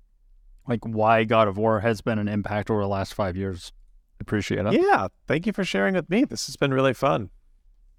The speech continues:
Speaker 1: Excellent.
Speaker 2: See you in ten years.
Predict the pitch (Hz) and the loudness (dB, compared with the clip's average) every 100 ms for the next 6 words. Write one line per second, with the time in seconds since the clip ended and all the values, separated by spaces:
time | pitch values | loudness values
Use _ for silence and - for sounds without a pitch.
0 | _ _ - - - - - - - - | _ _ -16 -8 -8 -8 -12 -18 -20 -20
1 | - - _ _ - - - - - - | -20 -20 _ _ -20 -20 -20 -20 -20 -18
2 | - 127 135 143 156 151 151 185 180 151 | 0 2 2 0 0 0 2 2 0 -2
3 | - | -8